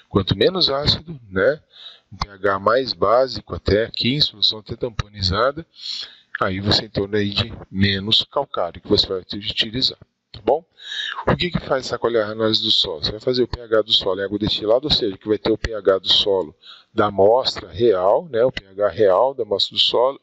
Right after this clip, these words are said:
e o P H, já supondo, pra ele se adequar em P H oito, mais alcalino.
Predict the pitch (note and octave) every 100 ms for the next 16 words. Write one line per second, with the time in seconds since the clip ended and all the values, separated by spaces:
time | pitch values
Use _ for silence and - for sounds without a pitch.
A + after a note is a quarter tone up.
0 | - F#3+ - - E3 G#2+ A2+ B2 C#3 -
1 | - G#2+ A#2 A#2+ - _ _ - A#2 G#2
2 | G#2 - B2 A#2 A#2 - G#2 A2 A#2 A2+
3 | B2+ D3+ D#3+ D#3 - E2+ F#2+ G2+ G#2+ G2+
4 | D3 C3 A#2+ G2